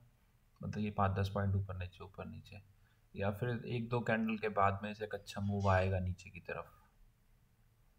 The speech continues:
मूव तो नीचे ही आएगा दोस्तों, क्योंकि अब इसने support break कर दिया और वहाँ पे ये sustain कर रहा है नीचे की तरफ।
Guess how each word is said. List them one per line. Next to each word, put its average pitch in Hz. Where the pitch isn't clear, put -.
मूव 127
तो -
नीचे 127
ही 131
आएगा 110
दोस्तों, 101
क्योंकि 101
अब 101
इसने 101
support 104
break 101
कर 104
दिया 110
और 107
वहाँ 92
पे 98
ये 98
sustain 95
कर 101
रहा 104
है 92
नीचे 90
की 87
तरफ। 104